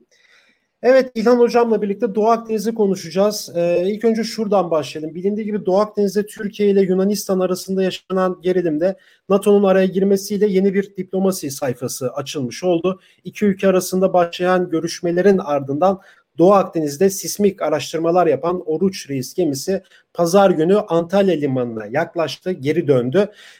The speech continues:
E, bilindiği gibi Oruç Reis gemisi yirmi beş Eylül'de Antalya limanına geri dönecekti ama nato'nun araya girmesiyle birlikte bu, e, on üç gün öncesinden gerçekleştirildi. E, yine bu konuyla ilgili Oruç Reis rem-, gemisinin Antalya limanına yaklaşmasıyla ilgili de,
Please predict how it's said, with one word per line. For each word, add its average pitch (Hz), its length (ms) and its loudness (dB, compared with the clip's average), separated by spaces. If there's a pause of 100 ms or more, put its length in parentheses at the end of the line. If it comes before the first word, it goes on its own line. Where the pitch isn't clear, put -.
E, 180 120 0
bilindiği 226 340 2
gibi 214 180 2
Oruç 202 440 2
Reis 208 280 -2
gemisi 208 400 0
yirmi 175 360 0
beş 220 220 4
Eylül'de 180 480 2
Antalya 135 520 -4
limanına 127 360 -6
geri 135 260 -6
dönecekti 131 460 -6
ama 180 160 0
nato'nun 175 340 -2
araya 170 240 0
girmesiyle 170 680 -4
birlikte 139 420 -6
bu, 185 200 0 (300)
e, 165 80 2
on 202 260 4
üç - 200 -2
gün 202 220 0
öncesinden 185 800 0 (240)
gerçekleştirildi. 156 1160 -2 (300)
E, 170 220 4
yine 208 220 4
bu 202 100 -14
konuyla 208 400 4
ilgili 196 380 4
Oruç 175 400 -2
Reis 185 240 -2
rem-, 180 340 -4
gemisinin 180 540 0
Antalya 139 440 0
limanına 156 340 2
yaklaşmasıyla 160 760 -4
ilgili 156 380 -4
de, 185 200 2